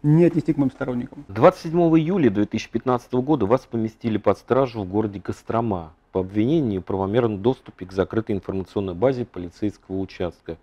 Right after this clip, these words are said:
Speaker 2: и подстрекательстве сотрудника полиции к превышению должностных полномочий. На слух это обвинение звучит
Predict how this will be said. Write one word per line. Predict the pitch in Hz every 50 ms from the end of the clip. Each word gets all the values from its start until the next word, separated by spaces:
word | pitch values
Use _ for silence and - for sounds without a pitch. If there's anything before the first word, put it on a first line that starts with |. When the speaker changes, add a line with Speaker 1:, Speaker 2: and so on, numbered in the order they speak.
| _ -
Speaker 2:
и | 180
подстрекательстве | - - - - - 202 - - 135 139 - 107 - - -
сотрудника | - 90 - 98 90 90 85 87
полиции | 85 - 92 90 107 143 - - 143 135 - _ _ _ - _ _
к | - -
превышению | - 95 95 87 80 - - 110 123 120 107
должностных | 98 95 87 90 95 87 - - 104 98
полномочий. | _ - 92 95 95 92 87 87 85 85 80 - - 73 80 _ _ _ _ _ _ _ _ _ _ _ _ _ _ _ -
На | 101 104 95
слух | - - 135 175 - -
это | 127 - 98
обвинение | 87 95 92 92 101 120 127 113
звучит | 95 90 95 90 - - - -